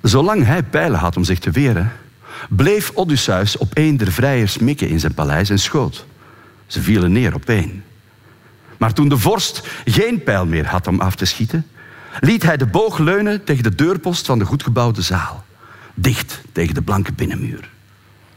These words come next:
Zelf hing hij om zijn schouders toen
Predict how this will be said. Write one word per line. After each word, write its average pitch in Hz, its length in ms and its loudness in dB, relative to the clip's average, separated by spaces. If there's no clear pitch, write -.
Zelf 214 540 0
hing 220 220 4
hij 202 160 4
om 165 120 2
zijn 123 120 2
schouders 165 540 -2
toen 185 380 2